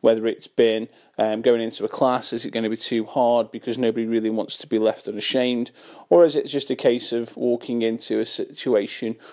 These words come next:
where they've gone to some nutritional and dietary advice and gone to either read a book or various different things like that? Now,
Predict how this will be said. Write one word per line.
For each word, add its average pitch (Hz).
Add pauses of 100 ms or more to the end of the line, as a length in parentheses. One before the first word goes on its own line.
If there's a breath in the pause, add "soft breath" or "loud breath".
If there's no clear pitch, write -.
(160 loud breath)
where 110
they've 110
gone 113
to 113
some 110
nutritional 113
and 110
dietary 107
advice 107
and 110
gone 104
to 113
either 107
read 107
a 104
book -
or - (240 loud breath)
various 113
different -
things 107
like 104
that? 107 (1080)
Now, 151